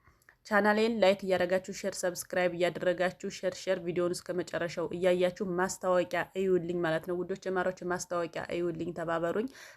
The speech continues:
ሰብስክራይብ በማድረግ ከ-፣ ካጠገቤ እየሆናችሁ፣ እ፣ እንደ ሁልጊዜው እንደተለመደው ድጋፋችሁ እንዳይለኝ፣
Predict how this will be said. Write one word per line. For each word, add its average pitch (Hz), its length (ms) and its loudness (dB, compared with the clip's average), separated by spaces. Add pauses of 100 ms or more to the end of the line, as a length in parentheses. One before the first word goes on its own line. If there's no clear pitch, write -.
ሰብስክራይብ 185 640 0
በማድረግ 175 480 -2
ከ-፣ 165 220 -8 (140)
ካጠገቤ 170 480 -2 (120)
እየሆናችሁ፣ 175 680 -2 (440)
እ፣ 170 120 -2 (300)
እንደ 175 180 2
ሁልጊዜው 180 440 0
እንደተለመደው 175 640 0
ድጋፋችሁ 165 640 -6
እንዳይለኝ፣ 165 580 0